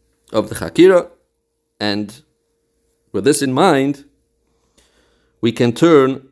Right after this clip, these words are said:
now to, as we said, the Iker Shverkeit in the Sikha, which is the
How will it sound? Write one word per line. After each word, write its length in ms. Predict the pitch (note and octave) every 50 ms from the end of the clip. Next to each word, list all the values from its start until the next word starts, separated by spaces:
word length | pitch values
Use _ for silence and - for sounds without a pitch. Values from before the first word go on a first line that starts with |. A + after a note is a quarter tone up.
| _ -
now 540 | A#2 C3 D#3+ E3+ D3 B2+ A#2+ B2 C#3+ D3 - _ _ _ _ _ _ _ _
to, 160 | - C3 A#2
as 180 | A2 A2 A2 A2
we 60 | A2
said, 500 | A2 - - D#3+ D#3 C3+ B2 A#2+ - - -
the 120 | - A2 -
Iker 260 | - C#3+ C#3+ - A2+
Shverkeit 760 | - - - A#2+ A#2 A2+ A2+ - G#2 G#2 G2+ - - - - _ - - _ _ _
in 320 | - A2 G#2+ G#2 G2+ - -
the 140 | G2 - -
Sikha, 460 | - - - - - - C3 E3 G3+ - _ _ _ _ _ _ _ _ _ _ _ _ _ _ _ - _ _ _ _ _ _ _ _ _ _ -
which 240 | - - G2 - A2
is 1160 | B2 E3+ E3 C#3 B2+ B2 B2 A#2+ A#2+ A#2+ A#2+ A#2+ A#2 A#2 A#2 A#2 A#2+ A#2+ A#2 A#2 - - _ _ _
the 680 | - G2 - A2 G#2+ G#2+ A2 G#2+ G#2+ G#2+ G#2+ G#2 G#2+ -